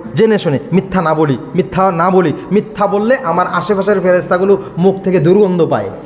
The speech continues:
মিথ্যা বললে আমার সাথে যেই ফেরেশতা আছে তারা কি করে? মুখ থেকে দুর্গন্ধ পায়। রোজাদারের দুর্গন্ধ, রোজা রাখার কারণে মানুষের মুখ থেকে একটা দুর্গন্ধ বের হয়, হয় কি না? এই দুর্গন্ধরা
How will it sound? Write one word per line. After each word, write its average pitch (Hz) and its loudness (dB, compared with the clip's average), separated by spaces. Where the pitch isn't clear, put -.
মিথ্যা 175 2
বললে 233 4
আমার 226 2
সাথে 196 0
যেই 180 4
ফেরেশতা 160 0
আছে 202 0
তারা 196 2
কি 190 -2
করে? 226 2
মুখ 190 4
থেকে 196 4
দুর্গন্ধ 175 0
পায়। 123 -2
রোজাদারের 285 2
দুর্গন্ধ, 226 2
রোজা 294 4
রাখার 269 0
কারণে 208 2
মানুষের 214 2
মুখ 202 2
থেকে 208 0
একটা 202 2
দুর্গন্ধ 196 4
বের 143 4
হয়, 123 2
হয় 185 2
কি 214 2
না? 139 -2
এই 254 4
দুর্গন্ধরা 240 2